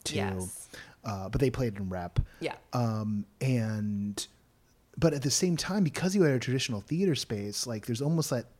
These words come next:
Speaker 1: th-, th-, there's the danger of filling into it, right?
Speaker 2: Yeah.
Speaker 1: So, and you guys blocked off the seats. Like,
Speaker 2: Yeah.
Speaker 1: it's like, you know, you contained us on the stage, which
Speaker 2: Yeah.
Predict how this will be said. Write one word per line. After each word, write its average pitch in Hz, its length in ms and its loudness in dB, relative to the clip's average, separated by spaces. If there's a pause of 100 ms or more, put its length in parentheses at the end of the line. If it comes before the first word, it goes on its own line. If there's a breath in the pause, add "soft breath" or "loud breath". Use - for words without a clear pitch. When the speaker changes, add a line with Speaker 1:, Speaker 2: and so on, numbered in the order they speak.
(560)
Speaker 1:
th-, 117 180 -4
th-, 107 200 -4
there's 110 180 -2
the 107 100 -8
danger 120 840 0
of 98 480 -6 (680 loud breath)
filling 127 540 0
into 117 540 2
it, - 240 -14 (100)
right? 107 120 -2
Speaker 2:
Yeah. 117 220 0 (140)
Speaker 1:
So, 107 500 -2
and 123 180 -2
you 120 100 0
guys 113 320 0
blocked 131 480 -2
off 131 300 0
the 147 80 -6
seats. - 500 0
Like, 107 160 -4
Speaker 2:
Yeah. 117 100 -4
Speaker 1:
it's - 140 -4
like, 90 400 -12
you 117 100 -4
know, 85 400 -10 (380)
you 117 100 -4
contained 110 560 -2
us 95 140 -6
on 98 260 -10
the - 80 -8
stage, 62 640 -8
which 104 160 -8
Speaker 2:
Yeah. 123 240 -6